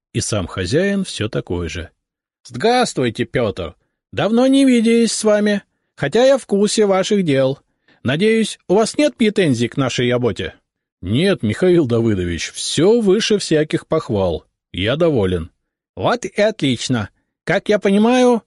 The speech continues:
вы по делу?» «Да, и очень серьезному». «Слушаю вас». Стал выкладывать мешочки с золотом. «Это иностранное золото.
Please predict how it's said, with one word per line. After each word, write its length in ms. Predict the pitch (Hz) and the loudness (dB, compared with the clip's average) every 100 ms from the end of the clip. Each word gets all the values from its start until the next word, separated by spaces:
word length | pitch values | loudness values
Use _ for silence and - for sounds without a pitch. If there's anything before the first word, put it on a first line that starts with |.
| _ | _
вы 160 | 156 226 | 0 2
по 160 | 233 | 2
делу?» 400 | 214 160 98 82 - _ _ _ _ - | 0 0 0 -4 -8 _ _ _ _ -6
«Да, 360 | 95 131 165 - _ _ _ | -2 0 -2 -6 _ _ _
и 100 | 113 | -2
очень 380 | 107 143 - 202 | 0 0 0 0
серьезному». 840 | - 208 185 131 104 104 95 87 - _ _ _ _ _ - | 0 2 2 2 2 -2 -2 -6 -10 _ _ _ _ _ -10
«Слушаю 520 | - 262 240 127 104 | 0 2 2 0 0
вас». 300 | 82 - - _ _ _ _ _ _ - | -2 -6 -16 _ _ _ _ _ _ -18
Стал 360 | - 143 202 | -6 -2 -2
выкладывать 580 | 196 170 92 107 120 123 | -2 -4 -4 -2 -2 -2
мешочки 520 | 113 - 90 - - | -6 -6 -8 -8 -8
с 60 | 98 | -8
золотом. 640 | 95 92 82 78 82 78 - _ _ _ _ _ _ _ - | -6 -6 -6 -10 -12 -16 -20 _ _ _ _ _ _ _ -4
«Это 300 | 196 202 185 | -2 2 2
иностранное 760 | 180 165 - 190 180 165 170 | 2 0 0 0 2 2 2
золото. 600 | 160 131 90 82 87 80 | 2 0 0 -4 -6 -8